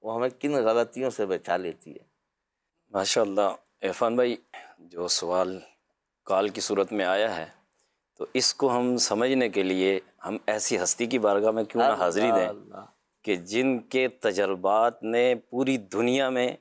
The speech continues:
Speaker 2: اس وقت الحمدللہ دین کا پیغام پہنچایا۔
Speaker 1: پیغام۔
Speaker 2: وہ میری مراد کون ہے؟ امیر اہل سنت، بانی دعوت اسلامی، حضرت علامہ مولانا ابو بلال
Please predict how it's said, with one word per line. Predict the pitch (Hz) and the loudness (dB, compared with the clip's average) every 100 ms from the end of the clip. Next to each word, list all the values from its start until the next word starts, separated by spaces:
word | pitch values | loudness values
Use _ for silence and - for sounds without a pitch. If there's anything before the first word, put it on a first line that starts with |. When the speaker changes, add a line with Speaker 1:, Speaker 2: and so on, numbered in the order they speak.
| _ | _
Speaker 2:
اس | 101 - 104 | -4 -2 0
وقت | 110 - - | -2 -2 -8
الحمدللہ | 87 107 104 95 92 95 | -4 -4 -2 0 0 0
دین | 92 85 104 107 | 0 0 0 0
کا | 101 | -2
پیغام | - 98 101 104 | -2 -2 0 -2
پہنچایا۔ | 95 82 85 101 85 | -4 -6 -2 -2 -2
Speaker 1:
پیغام۔ | 78 80 _ _ _ _ _ - | -6 -12 _ _ _ _ _ -4
Speaker 2:
وہ | 123 | 0
میری | 123 131 | 0 0
مراد | 123 113 117 117 | 0 0 0 -2
کون | 113 113 | -2 0
ہے؟ | 107 101 - - | -2 -6 -10 -6
امیر | 110 117 110 | 0 2 2
اہل | 104 | 0
سنت، | 98 90 95 95 - _ | -2 0 2 0 -2 _
بانی | 92 98 107 107 | -2 0 2 2
دعوت | 98 92 | 2 2
اسلامی، | 95 - 87 90 95 98 - _ _ _ - | 0 0 0 2 0 -2 -8 _ _ _ -2
حضرت | 113 123 | 0 2
علامہ | 117 101 98 98 101 104 101 | 0 -2 -2 0 2 0 -2
مولانا | 107 107 101 101 101 - | 0 2 2 2 0 0
ابو | 117 135 | -2 -2
بلال | 127 104 95 98 | 0 0 2 2